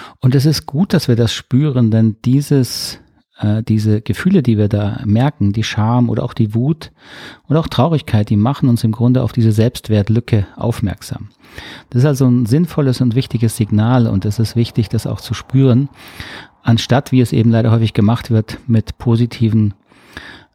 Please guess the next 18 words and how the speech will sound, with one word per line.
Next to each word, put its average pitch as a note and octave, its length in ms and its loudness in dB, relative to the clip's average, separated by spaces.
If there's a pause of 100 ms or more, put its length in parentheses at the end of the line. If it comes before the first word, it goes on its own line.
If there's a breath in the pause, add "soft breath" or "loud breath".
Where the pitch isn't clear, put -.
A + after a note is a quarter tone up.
(180)
äh, G2+ 180 0
Pflastern A2 540 0
zu - 160 -4
versorgen, A2 640 2
um A2 340 0
sie G#2 180 0
nur G#2 140 2
nicht G2+ 200 -2
wahrzunehmen. F2+ 640 -2 (760 loud breath)
Und A#2+ 120 2
wenn D#3 120 4
man F#3+ 140 4
eben D3 160 2
diese B2+ 200 4
Signale A#2 460 2
als - 220 -6
einen F#2+ 160 2
Weckruf - 640 -4